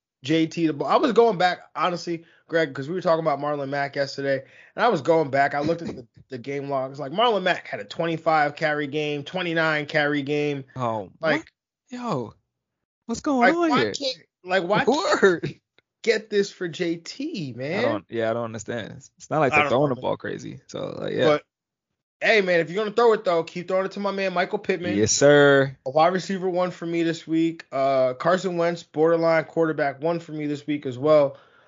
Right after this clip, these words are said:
Speaker 1: Uh, and the Mo, Mo Alley Cox, definitely in streaming territory, has been getting it done in that, in that realm. So continue to roll him out there. For the Tennessee side, uh, give me the triplets. And yes, I'm talking about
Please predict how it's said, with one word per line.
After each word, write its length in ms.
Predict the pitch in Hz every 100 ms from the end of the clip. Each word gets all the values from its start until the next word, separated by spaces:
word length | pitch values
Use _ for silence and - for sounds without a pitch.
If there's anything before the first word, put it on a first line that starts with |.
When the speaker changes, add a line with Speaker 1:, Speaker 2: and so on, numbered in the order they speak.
| -
Speaker 1:
Uh, 160 | 143 143
and 120 | 151
the 40 |
Mo, 260 | 156 180 170
Mo 180 | 151 170
Alley 220 | 180 165
Cox, 420 | 165 190 180 -
definitely 400 | - 160 160 165
in 60 | 160
streaming 320 | 156 160 160
territory, 540 | 165 160 156 156 156 147
has 100 | 120
been 200 | 135 131
getting 220 | 131 143
it 100 | 127
done 220 | 143 143
in 80 | 135
that, 260 | 131 -
in 140 | 127 131
that 200 | 135 120
realm. 360 | 139 143 147
So 320 | 131 131 120 120 - _
continue 360 | - 123 147 135
to 60 |
roll 220 | 127 135 135
him 160 | 127
out 200 | 127 139
there. 300 | 143 139 135 - - _
For 140 | 156
the 80 | 139
Tennessee 520 | - 170 156 - 180
side, 460 | 165 151 135 113 - _ _ _ _ _ _
uh, 200 | 120 123
give 200 | 117 170
me 60 | 196
the 100 | 196
triplets. 800 | 233 220 147 110 - - - - -
And 180 | 131 139
yes, 540 | 160 160 - - - -
I'm 240 | 135 135
talking 340 | 160 151 147 139
about 480 | 143 143 143 -